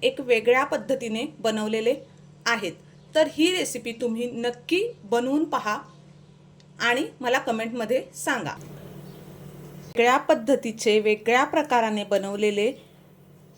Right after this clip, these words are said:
छोले किती छान झालेले आहेत. तुम्ही पाहू शकता ह्याची ग्रेव्हीसुद्धा किती दाटसर आहे, हे पहा, आणि याचं टेक्स्चरसुद्धा किती छान आहे. हे पहा,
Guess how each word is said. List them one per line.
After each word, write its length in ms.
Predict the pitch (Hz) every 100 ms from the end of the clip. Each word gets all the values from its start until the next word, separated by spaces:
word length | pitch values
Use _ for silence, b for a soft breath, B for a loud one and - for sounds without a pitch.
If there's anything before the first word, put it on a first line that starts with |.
| - -
छोले 400 | 320 330 277 226
किती 520 | - 262 320 392 - -
छान 320 | - 262 277
झालेले 360 | 302 294 262 262
आहेत. 320 | 254 240 262 294 - b -
तुम्ही 200 | 277 285
पाहू 280 | 294 240 285
शकता 540 | 294 320 - 214 269 - -
ह्याची 340 | 240 226 277 311 B B -
ग्रेव्हीसुद्धा 680 | 240 240 269 294 277 302 320
किती 380 | - 285 294
दाटसर 520 | 320 233 214 - 285 294
आहे, 280 | 240 220
हे 320 | 233 - - 233
पहा, 320 | 247 214 240 - - - - - - - - -
आणि 300 | 214 240 302
याचं 300 | 285 - 277 - - - - _ - - - - - - - -
टेक्स्चरसुद्धा 760 | 285 262 - 302 294 302 262 311
किती 580 | - - - 294 415 - - -
छान 280 | - 240 220
आहे. 240 | 208 165 147 - - - - - - - - - -
हे 60 | 220
पहा, 280 | 220 214